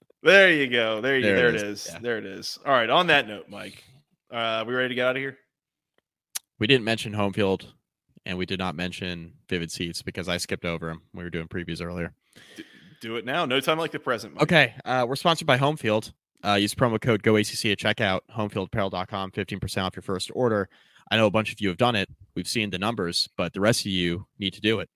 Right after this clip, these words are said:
Speaker 2: Go get yourself officially licensed collegiate apparel, very comfortable,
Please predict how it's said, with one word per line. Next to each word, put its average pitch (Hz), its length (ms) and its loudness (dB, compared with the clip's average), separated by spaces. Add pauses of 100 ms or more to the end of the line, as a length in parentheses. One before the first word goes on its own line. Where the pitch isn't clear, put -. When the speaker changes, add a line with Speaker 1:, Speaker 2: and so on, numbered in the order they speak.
(140)
Speaker 2:
Go 98 100 -6
get 92 120 -2
yourself - 320 -4
officially - 420 -6
licensed 95 640 -4
collegiate 95 480 -8
apparel, 98 640 -4
very 78 300 -6
comfortable, 131 720 0